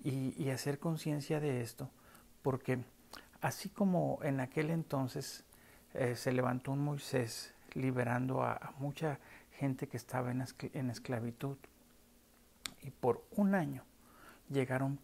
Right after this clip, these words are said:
plagas a Egipto, porque sí, muchos piensan que las plagas de Egip-, de Egipto fueron en diez días, como fueron diez plagas. No, no, señores.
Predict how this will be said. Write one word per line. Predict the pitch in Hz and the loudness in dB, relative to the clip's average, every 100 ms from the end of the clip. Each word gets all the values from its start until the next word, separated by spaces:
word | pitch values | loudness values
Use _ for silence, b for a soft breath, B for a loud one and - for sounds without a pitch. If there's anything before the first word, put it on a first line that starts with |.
| - | -2
plagas | 139 131 131 131 - | 2 2 2 -2 -4
a | 117 | -6
Egipto, | - 143 - - | -4 -8 -6 -8
porque | 120 131 139 | -4 -2 0
sí, | 135 214 | 2 4
muchos | 214 135 165 - 185 | 4 4 2 0 -4
piensan | - 151 135 131 127 | -2 -2 0 -2 -2
que | 117 - B B B - | -4 -8 B B B -4
las | 123 | -4
plagas | - 131 135 139 | 2 4 4 4
de | 120 | 0
Egip-, | - 131 - | -2 -6 -4
de | 139 120 | -2 -2
Egipto | - 139 - 123 | -2 -6 -4 -2
fueron | - 127 135 127 117 | 2 4 4 4 2
en | 113 | 0
diez | 110 127 127 | 2 2 4
días, | 156 170 135 | 4 2 2
como | 131 117 | -2 -4
fueron | 117 123 123 | 0 2 4
diez | 131 - | 2 -2
plagas. | - 151 127 113 B B B - | 2 2 2 -4 B B B -2
No, | 143 | 0
no, | 135 | 0
señores. | 120 120 117 - | 0 -2 -4 -8